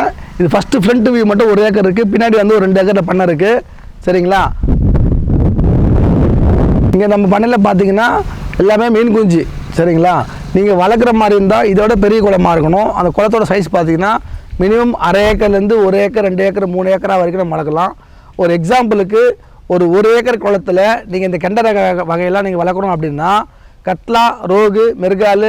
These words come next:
பில்கண்டை, சீசி, வவ்வா, விராலு, இந்த எல்லா ஐட்டமும் நம்ம வந்து ஒண்ணா கலந்து விட்டு வளர்க்கலாம். சரிங்களா? ஒரு உதாரணத்துக்கு ஒரு ஏக்கரா குள-, ஒரு ஏக்கர் குளத்துல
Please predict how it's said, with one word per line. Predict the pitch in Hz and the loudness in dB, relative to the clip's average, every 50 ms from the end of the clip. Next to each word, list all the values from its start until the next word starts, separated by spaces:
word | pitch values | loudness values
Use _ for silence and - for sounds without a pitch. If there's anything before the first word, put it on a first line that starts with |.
| 220 208 | -2 -4
பில்கண்டை, | - - 196 190 208 202 190 190 202 214 220 175 | -6 -6 -6 -2 -2 -4 0 0 0 0 0 -4
சீசி, | - - 196 208 180 - - 208 214 214 - - | -8 -6 -6 -6 -6 -6 -6 -6 -6 -6 -6 -2
வவ்வா, | 160 165 175 165 190 196 202 180 | -2 -2 0 0 0 2 2 2
விராலு, | 165 170 185 190 190 170 143 - - _ - - - - - - | 0 0 0 0 0 0 -2 -6 -12 _ -20 -20 -20 -20 -20 -16
இந்த | - 180 160 160 | -6 -2 0 2
எல்லா | 170 202 226 233 226 | 2 4 4 4 4
ஐட்டமும் | 220 214 196 226 226 240 233 220 | 2 2 0 -2 -2 0 0 -2
நம்ம | 202 190 190 | -2 0 -2
வந்து | 180 180 185 190 208 220 226 226 214 - - - - - - - _ - _ - - _ - - | -2 -2 0 2 2 4 4 2 0 -4 -14 -20 -20 -20 -20 -20 _ -20 _ -20 -20 _ -8 -6
ஒண்ணா | 165 190 214 233 247 240 | -4 -2 0 0 0 0
கலந்து | - 214 202 208 214 220 226 240 - - | 0 0 -2 0 0 0 -2 -2 -2 -4
விட்டு | 196 185 170 - 226 | -6 -6 0 0 2
வளர்க்கலாம். | 190 175 180 160 175 156 127 - _ - - - - | 2 2 0 -2 -2 -4 -4 -6 _ -20 -20 -20 -10
சரிங்களா? | - 165 170 156 165 175 175 160 - - - - - - | -6 -6 -4 -2 0 0 0 0 -2 -8 -14 -20 -12 -6
ஒரு | - 180 170 170 | -4 -2 0 2
உதாரணத்துக்கு | 185 202 233 233 226 220 202 170 180 165 151 175 185 202 214 220 - - - - - - _ - | 2 2 2 2 0 -2 -4 -4 -6 -6 -2 -2 0 0 0 -2 -4 -8 -20 -20 -20 -20 _ -2
ஒரு | 151 180 208 214 220 233 | 0 0 2 2 2 2
ஏக்கரா | 247 233 247 247 240 233 | 2 0 0 0 -2 -2
குள-, | - 196 190 185 170 | -2 -2 -2 -2 -2
ஒரு | 156 165 180 196 | -2 -2 0 0
ஏக்கர் | 208 220 220 233 226 196 - | 0 0 0 -2 -4 -2 -2
குளத்துல | 190 180 170 156 160 151 151 | -2 -2 -2 -4 -4 -4 -2